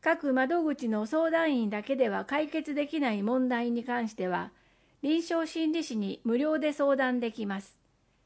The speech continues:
まず総合相談窓口にご相談ください。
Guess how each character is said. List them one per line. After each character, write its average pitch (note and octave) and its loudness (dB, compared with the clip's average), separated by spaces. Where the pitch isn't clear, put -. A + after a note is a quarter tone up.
ま C4+ 0
ず A#3+ 2
総 C#4+ 2
合 C#4 4
相 C#4 2
談 D4 0
窓 C#4 2
口 A#3+ -2
に G3 -2
ご G#3 -2
相 B3 4
談 A#3 0
く A3 -6
だ G#3 -2
さ G3 -4
い。 - -6